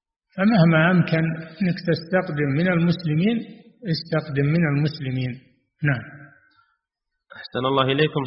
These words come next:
Speaker 2: صاحب الفضيلة، هذا السائل يقول: ما حكم أكل اللحم الني قبل الطبخ من غير الكبد والطحال؟
Speaker 1: ما في مانع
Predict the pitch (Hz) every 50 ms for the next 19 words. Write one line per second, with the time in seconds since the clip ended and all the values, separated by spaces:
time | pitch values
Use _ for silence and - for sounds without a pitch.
0 | - 151 139 127 135 127 127 127 120 120 127 123 131 147 156 151 147 139 139 131
1 | 135 120 - - 147 143 143 143 135 131 131 127 - 147 147 156 156 156 147 -
2 | - - - - 143 127 143 156 160 156 - 170 156 - - 143 143 147 160 160
3 | - 160 151 143 143 151 156 151 - 156 147 143 143 143 151 156 139 120 113 -
4 | - - - - _ _ _ - 143 139 135 139 135 - - - 143 156 160 156
5 | - - - - - - - - - _ _ - 135 131 135 135 143 156 151 143
6 | 135 143 - - 165 147 147 135 135 139 135 135 127 - - 120 - - 131 113
7 | 117 - - - - - - - - - 208 165 - 135 143 147 143 120 113 131
8 | 135